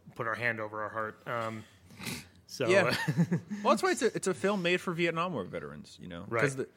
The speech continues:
Speaker 2: even in Australia, Long Tan Day is, like, the Vietnam Remembrance Day. You know, like, that's
Speaker 1: Mm-hmm.
Speaker 2: how big it got. 'Cause the Australians, they, they had a few other engagements during the war, but they nothing like those.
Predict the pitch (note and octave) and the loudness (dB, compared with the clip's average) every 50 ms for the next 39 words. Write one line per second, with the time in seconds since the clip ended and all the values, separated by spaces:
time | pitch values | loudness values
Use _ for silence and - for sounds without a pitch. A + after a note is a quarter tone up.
0 | - - - - F3 F#3+ G3+ G3 F#3 F3+ F3 D#3 - - E3+ E3+ E3+ E3 B2 G2+ | -20 -18 -4 0 2 4 4 4 4 4 4 2 2 2 4 4 6 6 4 2
1 | F2+ - _ - A2+ A2+ A#2 C3 C3 C3 B2+ - - C3 C3 C#3 C3+ A2 F2+ E2 | 0 -4 _ -6 -2 2 4 4 4 4 2 0 2 4 4 4 2 0 0 -2
2 | D#2+ D#2 C#2 B1+ A#1 D#2 E2+ E2 - E2 D#2+ D#2+ D#2 - - - _ - - _ | -2 -2 -4 -6 -8 -8 -8 -8 -6 -8 -6 -6 -8 -10 -14 -20 _ -20 -20 _
3 | - G#2 G#2 F#2 F2+ G#2+ G#2 - G#2 G2 F#2+ F#2+ F#2 F2+ F2+ F#2+ F#2+ F#2+ F2+ D#2 | -10 -8 -8 -4 -2 -2 -2 0 0 -2 -2 -2 -2 -2 -2 0 -2 -2 -2 -6
4 | C#2 B1 - - - - - - - - - - - - G2 F#2+ F#2+ F#2 F2+ F#2 | -8 -10 -12 -14 -14 -16 -16 -12 -12 -12 -12 -12 -10 -6 -4 -2 0 0 0 0
5 | F#2 B2 A#2+ A#2+ - - D3 C3 B2 A2+ G2+ - - _ _ - C3 C3 B2+ A#2 | 2 4 4 4 2 2 2 4 4 2 0 -4 -12 _ _ 4 6 6 6 6
6 | G#2 F#2+ - - _ - - _ _ _ _ - A2+ A2 - D#3+ E3+ C3 - - | 4 0 -6 -16 _ -20 -20 _ _ _ _ -12 -10 0 2 2 2 2 0 0
7 | C3+ B2+ C3 D3 D#3 - - A3+ C4 F4+ F4+ D4+ - - _ - F#3 E3+ - - | -2 2 4 2 2 2 2 0 0 0 0 -4 -6 -10 _ -6 -6 -6 -6 -4
8 | - A3 G#3 A#3 G#3 D3+ - - D3+ D#3 D3+ C#3+ C3 A#2 - - - - A2+ G2+ | -4 -2 0 0 0 0 0 2 2 4 4 4 4 2 0 -4 -10 -6 -2 0
9 | G2+ G2 F#2+ F2+ F#2+ F#2 - - F#2+ F#2 F#2 F2+ F2 F2 E2+ F2 F2 G2 B2 - | 0 0 0 -2 -4 -8 -8 -6 -6 -6 -4 -2 -4 -4 -2 -2 -2 -2 -2 -2
10 | C#3 A2+ G2+ F2+ E2 E2+ F2 E2+ - - F2 E2+ F2 - | -2 -4 -4 -4 -4 -4 -4 -4 -4 -6 -6 -6 -6 -8